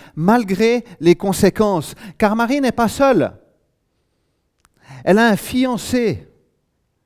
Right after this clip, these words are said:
Joseph, et le fait qu'elle se retrouve enceinte suggérerait qu'elle a été infidèle. Je, des fois, on lit ce texte et on passe assez rapidement, mais si on, on regarde un petit peu plus, je dirais, euh,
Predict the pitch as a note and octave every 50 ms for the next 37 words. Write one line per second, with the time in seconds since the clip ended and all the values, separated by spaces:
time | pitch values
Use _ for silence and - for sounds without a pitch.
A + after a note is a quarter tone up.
0 | _ _ C3 A#2+ C#3 G3 G#3 F#3 A3+ A#3+ A3+ F3 - - - F3+ - - F3+ F#3
1 | F#3+ F#3 - C4 B3 - - A3+ F#3+ - G#3+ F#3+ F3 F#3 - - G3+ F3+ - G3
2 | G3+ G3 - - G#3+ A3 A#3+ C#4 C4+ - - - - F3+ - - - - B3+ G3+
3 | F3 D#3 D3 G3+ F#3+ F3+ D#3 C#3+ E3 F3+ G3 A3 B3+ D4+ C4+ - _ _ _ _
4 | _ _ _ _ _ _ _ _ _ - A#2 G#2+ A2+ A#2+ - - G#3+ G#3 E3+ -
5 | G3 F3+ A3 B3 A#3+ G#3 D#3 A#2+ G2 F#2 E2+ - _ _ _ _ _ _ _ _
6 | _ _ _ _ _ - - - _ _ _ C3+ E3+ G3+ - D4+ C4 A#3 E3+ D#3+
7 | E3 G3 B3 A3 - - F#3 D3+ - A3+ B3+ C#4 - - - - - - - -
8 | - - - - - D#3 F3 F3+ - A3+ A#3 A#3+ G3 - G#3 - - F3 E3 -
9 | - A#3 G#3+ E3+ G3 G3 - - G#3+ E3+ F3+ F#3 F#3+ G3 E3+ C3+ - - - -
10 | - - - - - E3 F3+ F3+ F3 C3+ - - - - - - - - A#3+ A#3+
11 | A#3 G#3+ G3+ G3+ - F3+ F#3 F3 D#3 G3+ A3 F#3 A#3 B3 B3 A3+ F#3 G3+ F#3 E3+
12 | - - F#3+ - A#3 G#3+ - - A3 A3 A3 G3+ D3+ - - - - - _ C3
13 | B2 C3 D3+ F3 F3 D#3 F3+ G3 F#3+ F#3 E3+ D#3 D3 C#3